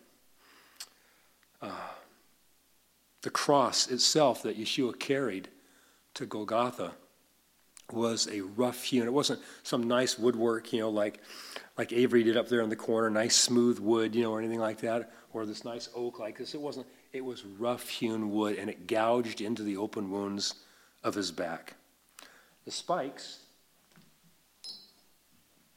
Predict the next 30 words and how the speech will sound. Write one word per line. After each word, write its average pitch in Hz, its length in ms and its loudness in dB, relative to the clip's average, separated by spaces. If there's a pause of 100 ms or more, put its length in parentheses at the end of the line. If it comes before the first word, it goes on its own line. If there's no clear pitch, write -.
(680)
that 123 160 -4
he 117 300 2 (120)
received 120 640 4 (380)
through 123 140 8
his 110 160 2
hands 135 560 2 (1120)
and 120 80 0
his 107 180 0
feet, 139 320 6 (1400)
most 135 240 8
people 131 160 10
think, 135 400 2
when 120 80 2
they 113 80 2
think 123 180 2
of 123 60 6
the 113 60 2
scars, 123 420 4
they 120 80 4
think 127 220 0
of 120 140 2
the 117 140 -2 (120)
spikes 123 500 0
penetrating 120 720 2 (640)
in 120 80 0
the 113 80 2
middle 117 220 4
of 101 80 0
the 98 80 -2
hand. 98 460 0